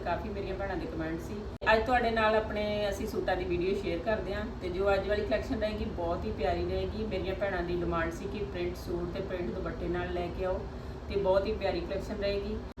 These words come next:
ਤੇ ਸਕਰੀਨ ਦੇ ਉੱਪਰ ਤੁਹਾਨੂੰ WhatsApp ਨੰਬਰ ਸ਼ੋ ਹੋ ਰਿਹਾ ਹੋਣਾ। ਅਗਰ ਤੁਸੀਂ ਸੂਟ ਬਾਏ ਕਰਨਾ ਚਾਹੁੰਦੇ ਹੋ ਤਾਂ ਉੱਪਰ ਦਿੱਤੇ WhatsApp ਤੇ ਤੁਸੀਂ ਮੈਨੂੰ ਸਕਰੀਨਸ਼ਾਟ ਲੈ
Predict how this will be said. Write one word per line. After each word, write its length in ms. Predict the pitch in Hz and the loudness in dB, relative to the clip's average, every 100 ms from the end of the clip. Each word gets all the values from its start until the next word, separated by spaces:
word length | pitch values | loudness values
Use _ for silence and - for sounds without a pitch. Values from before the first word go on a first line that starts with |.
| - | 2
ਤੇ 100 | 220 220 220 - | 8 10 8 4
ਸਕਰੀਨ 360 | 277 269 269 | 0 4 6
ਦੇ 60 | 262 | 6
ਉੱਪਰ 220 | 277 269 | 4 4
ਤੁਹਾਨੂੰ 240 | 277 277 254 | 4 4 4
WhatsApp 340 | 220 311 269 | 2 2 0
ਨੰਬਰ 240 | 233 214 | 2 2
ਸ਼ੋ 200 | 202 226 | 2 2
ਹੋ 200 | 214 226 | 2 4
ਰਿਹਾ 160 | 220 220 | 4 4
ਹੋਣਾ। 280 | 220 220 - | 4 0 0
ਅਗਰ 160 | 220 240 | 0 -2
ਤੁਸੀਂ 260 | 254 247 254 | -2 -2 -2
ਸੂਟ 240 | 254 240 214 | -2 0 4
ਬਾਏ 160 | 226 | 4
ਕਰਨਾ 280 | 220 220 233 | 4 0 0
ਚਾਹੁੰਦੇ 320 | 220 220 226 | 0 0 0
ਹੋ 60 | 240 | -2
ਤਾਂ 80 | 233 | -2
ਉੱਪਰ 200 | 220 214 | 0 -2
ਦਿੱਤੇ 260 | 196 214 | -2 -2
WhatsApp 380 | 196 170 214 208 | 0 0 -2 -4
ਤੇ 120 | 214 | -2
ਤੁਸੀਂ 200 | 196 202 | -2 -2
ਮੈਨੂੰ 180 | 208 214 | -2 -4
ਸਕਰੀਨਸ਼ਾਟ 640 | 214 190 180 185 - 208 | -4 -4 -2 -2 0 0
ਲੈ 160 | 185 160 | 2 0